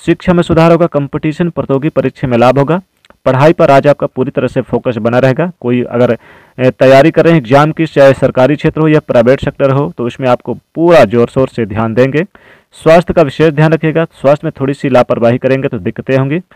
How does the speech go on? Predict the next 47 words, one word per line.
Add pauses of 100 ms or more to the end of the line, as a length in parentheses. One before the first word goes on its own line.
(280)
स्वास्थ्य
को
लेकर
थोड़ी
सी
negativity
देखने
को
मिलेगी। (760)
और
साथ
ही
साथ
आज (920)
बैंक
से
लोन
वगैरह
मंजूर
होंगे, (180)
बैंक
से
कुछ
लिखा
पढ़ी
का
मामला
सॉल्व
होगा,
मैनेजमेंट
के
क्षेत्र
से
या
फिर
ज्वेलरी (340)
और
सोने
चांदी
के
क्षेत्र
से
जुड़े
जातकों
को
लाभ
होगा,